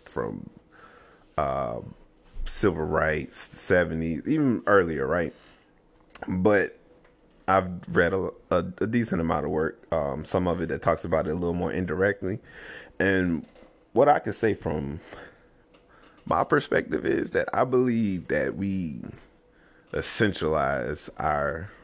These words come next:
black leaders way too much, right? Now, M L K, yes, I know M L K was the man, he was popping. Uh, he was all that. Yeah, you put him at the top for being the most known, most recognized, but there were way more people than Martin Luther King Junior, right?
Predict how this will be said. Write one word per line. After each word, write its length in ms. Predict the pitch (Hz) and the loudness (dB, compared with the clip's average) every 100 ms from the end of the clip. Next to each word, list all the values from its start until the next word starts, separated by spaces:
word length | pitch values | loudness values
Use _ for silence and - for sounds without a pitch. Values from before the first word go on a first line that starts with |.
| - | -16
black 340 | - 82 78 - | -6 -4 -4 -6
leaders 460 | 87 80 69 90 - | -6 -6 -6 -10 -10
way 480 | - 87 85 82 82 | -8 -4 -2 -2 -4
too 220 | - 85 | -4 -4
much, 540 | 82 64 50 - - - - - - - - - | -4 -4 -8 -12 -16 -18 -20 -20 -20 -20 -18 0
right? 340 | 87 101 98 - - _ | 6 6 6 -2 -20 _
Now, 200 | 92 95 | 2 4
M 200 | 90 107 | 4 2
L 80 | 110 | 2
K, 220 | 107 101 | 2 2
yes, 280 | 92 76 76 | 2 -2 -2
I 120 | 76 | -2
know 160 | 90 92 | 0 0
M 180 | 87 90 | 0 -2
L 100 | 87 | 0
K 300 | - 85 85 | 0 0 0
was 340 | 85 80 87 | -2 -4 -4
the 120 | - | -6
man, 380 | 90 85 85 82 | -4 -2 0 -2
he 60 | 85 | -4
was 140 | 73 | -6
popping. 580 | - 87 80 82 87 90 - - _ _ _ _ _ _ _ - | -2 -2 0 -2 -6 -8 -16 -20 _ _ _ _ _ _ _ -2
Uh, 280 | 80 76 | 0 0
he 80 | 78 | 0
was 200 | 92 85 | -2 0
all 200 | 92 87 | 2 2
that. 200 | 80 71 | 2 -2
Yeah, 140 | 98 95 | 0 0
you 160 | 90 | 0
put 180 | 101 107 | 0 2
him 140 | 92 | 2
at 140 | 90 80 | 0 -2
the 80 | 71 | -2
top 260 | 101 82 | 0 0
for 120 | - | -2
being 220 | 82 87 82 | -4 -2 -2
the 80 | |
most 280 | 85 85 85 | 0 -2 -2
known, 280 | 85 82 82 | -2 -2 -2
most 200 | 78 80 | -4 0
recognized, 500 | 92 92 87 78 85 | 0 0 0 -2 -2
but 100 | 104 | 0
there 120 | 143 | 2
were 100 | 175 | 4
way 340 | 160 151 127 123 | 4 4 4 4
more 240 | 107 101 | 2 0
people 360 | 92 107 - 82 | 0 -2 0 -2
than 180 | 78 | -2
Martin 240 | 80 67 60 | -2 -2 -4
Luther 180 | 64 - | -8 -10
King 300 | - 65 69 | -6 -6 -6
Junior, 300 | 71 60 67 | -8 -6 -2
right? 280 | 85 101 | 0 -2